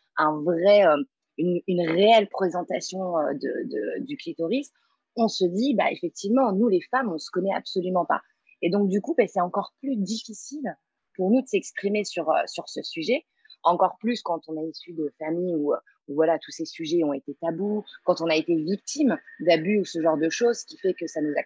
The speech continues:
complètement déconnectés de notre corps, mais que pour autant, on est tous sexués, on a tous envie d'avoir ce plaisir. Mais moi, je trouve ça génial de pouvoir délibérer la parole, heu, et de pouvoir justement en parler et expliquer à,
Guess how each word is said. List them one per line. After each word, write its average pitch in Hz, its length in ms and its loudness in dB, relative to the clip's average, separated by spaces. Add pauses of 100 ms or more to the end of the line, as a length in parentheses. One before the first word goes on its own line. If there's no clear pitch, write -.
complètement 196 420 -4
déconnectés 170 500 -4
de 160 80 -18
notre 151 240 -6
corps, 233 320 0 (560)
mais 208 100 2
que 247 80 4
pour 269 240 0
autant, 294 340 4
on 226 140 2
est 190 120 -2
tous 285 100 -10
sexués, 262 560 -4
on 208 80 -2
a 170 140 -6
tous - 220 -14
envie 226 180 -2
d'avoir 185 240 2
ce - 100 -10 (100)
plaisir. 175 300 -4 (540)
Mais 190 60 0
moi, 233 120 4
je - 60 -6
trouve 247 120 -8
ça 214 220 0
génial 214 420 0
de 185 80 4
pouvoir 180 360 2
délibérer 180 680 2
la 160 100 -6
parole, 180 420 -12 (640)
heu, 156 260 6
et 175 100 2
de 165 120 0
pouvoir 180 380 -4
justement 170 500 -2
en 147 60 -4
parler 160 340 -2
et 208 180 4
expliquer 185 540 -2
à, 143 140 0